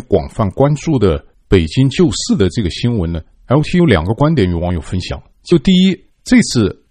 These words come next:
北京的新政策，它主要是有两大呀，政策追踪目标。第一呢，是鼓励外地人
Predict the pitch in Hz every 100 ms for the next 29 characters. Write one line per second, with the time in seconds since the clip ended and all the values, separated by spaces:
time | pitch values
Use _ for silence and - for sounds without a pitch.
0 | - 92 82 - 190 190 - 180 - 165
1 | 90 107 80 - _ _ - - 107 127
2 | 156 131 131 123 98 71 73 127 104 80
3 | - _ - 170 127 120 95 151 127 135
4 | 127 90 107 107 _ _ - 175 190 208
5 | 113 78 _ _ - 139 131 98 101 107
6 | 143 120 101 85 80